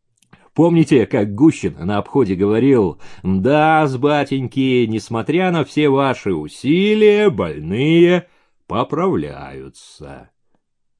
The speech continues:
«А о других ты ни о ком не думаешь, Алексей?» спросил Зеленин.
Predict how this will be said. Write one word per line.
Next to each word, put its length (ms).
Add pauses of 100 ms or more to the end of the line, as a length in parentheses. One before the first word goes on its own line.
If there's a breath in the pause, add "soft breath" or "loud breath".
(640)
«А 240
о 40
других 600 (380 soft breath)
ты 480 (580)
ни 220
о 100
ком 260
не 120
думаешь, 520
Алексей?» 540
спросил 500
Зеленин. 540